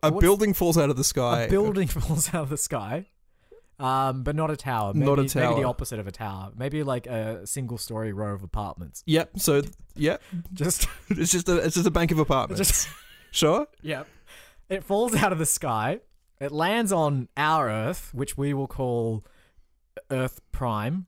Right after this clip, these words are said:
Speaker 1: Earth Prime. Yep. Sure.
Speaker 2: Earth, Earth Alpha Prime, eep for short.
Speaker 1: Earth Alpha Prime. Yep.
Speaker 2: Yep. Uh, and it, and it tears the world in two.
Speaker 1: T-,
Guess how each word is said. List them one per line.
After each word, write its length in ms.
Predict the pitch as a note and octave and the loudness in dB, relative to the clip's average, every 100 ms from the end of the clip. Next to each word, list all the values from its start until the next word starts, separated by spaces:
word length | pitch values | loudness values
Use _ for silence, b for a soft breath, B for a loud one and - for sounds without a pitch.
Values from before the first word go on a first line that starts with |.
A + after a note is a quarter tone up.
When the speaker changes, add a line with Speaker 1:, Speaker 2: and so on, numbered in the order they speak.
| C#3+ | -4
Speaker 1:
Earth 180 | C#3 - | -4 0
Prime. 260 | B2+ D3+ | 0 0
Yep. 140 | D3 - | -2 -2
Sure. 180 | D3+ - | -4 -2
Speaker 2:
Earth, 280 | D#3 E3 - - | -2 -2 -6 -4
Earth 220 | E3+ G#3 C#3+ | -2 -2 -2
Alpha 300 | D3 - B2 | -2 -2 -8
Prime, 480 | - A2 F#2 F2+ - | -6 -6 -8 -12 -14
eep 240 | B2 G#2 - - _ _ | -12 -12 -14 -20 _ _
for 140 | A2 | -16
short. 360 | - G2+ C3 - | -12 -10 -10 -4
Speaker 1:
Earth 140 | C3+ C#3 | -2 0
Alpha 240 | B2+ B2+ | -2 -2
Prime. 380 | - A#2 A2+ C#3+ | -2 -2 -2 -6
Yep. 140 | C#3+ | -8
Speaker 2:
Yep. 140 | A2+ - _ b b b _ | -8 -12 _ b b b _
Uh, 300 | C3 B2 B2 - | -4 0 0 0
and 160 | C3 | -2
it, 140 | C3 _ | -4 _
and 120 | C3+ | -6
it 100 | C3 | -4
tears 400 | - F#3+ G#3+ G3 | -2 2 4 4
the 80 | D#3 | 2
world 300 | D3 C#3+ C3 | 2 2 2
in 100 | A2+ | 0
two. 200 | G2+ A2 F#2+ | -4 -8 -10
Speaker 1:
T-, 100 | - | -10